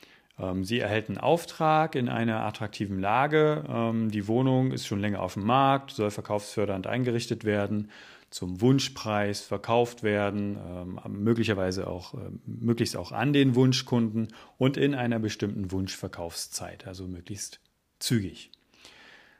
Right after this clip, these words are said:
Ähm, das ist eine Herausforderung, ein bestimmtes Szenario. Es soll ein Problem gelöst werden, eine Herausforderung, ähm, stellt sich da.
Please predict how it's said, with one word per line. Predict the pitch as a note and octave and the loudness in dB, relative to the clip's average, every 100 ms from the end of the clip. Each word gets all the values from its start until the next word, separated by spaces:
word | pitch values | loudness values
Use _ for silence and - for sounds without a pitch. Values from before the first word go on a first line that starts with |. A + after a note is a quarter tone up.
| _ | _
Ähm, | G2+ G2+ G#2 G#2 G#2 G#2 | -2 0 2 0 0 2
das | A#2+ | 0
ist | D#3 C#3+ | 0 0
eine | |
Herausforderung, | A#2 G#2+ F3+ - G3 G3 G#3+ A3 E3+ | 2 4 2 4 2 4 2 2 0
ein | |
bestimmtes | C3 C3 E3+ D#3 | 0 -2 -4 -4
Szenario. | - A2+ G#2+ C3+ E3+ F#3 G#3 G#3+ G3+ | -2 0 2 2 2 2 2 2 -2
Es | B2+ | -2
soll | - A#2+ | 2 2
ein | B2+ | 0
Problem | B2+ G#2 A2+ C#3+ F#3 F#3+ | -2 0 4 6 6 4
gelöst | F3 D#3+ E3+ E3 | 4 4 2 2
werden, | C#3+ D3 D#3 | 0 2 0
eine | A#2+ | -2
Herausforderung, | F#2+ F#2+ A#2 E3+ - D3 C#3+ C3+ C3+ C#3 C3+ | -2 2 2 2 2 4 4 4 2 0 0
ähm, | A#2+ B2 B2 | 0 2 0
stellt | A#2+ B2+ B2 | 0 0 0
sich | B2+ B2+ | 0 0
da. | A#2+ A#2 | 2 2